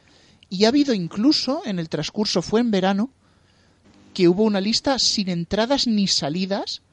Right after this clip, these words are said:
que también tendríamos que remontarnos muy atrás en el tiempo.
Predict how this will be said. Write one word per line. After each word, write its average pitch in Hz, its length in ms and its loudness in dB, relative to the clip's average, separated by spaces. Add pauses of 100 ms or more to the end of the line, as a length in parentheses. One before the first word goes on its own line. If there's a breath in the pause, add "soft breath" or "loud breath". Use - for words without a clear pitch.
(440 soft breath)
que 190 120 0
también 170 380 -2
tendríamos 214 440 -2
que 226 100 -2
remontarnos 185 760 -2
muy 185 180 -2
atrás 214 300 -4
en 233 100 -4
el 139 120 -8
tiempo. 196 420 -4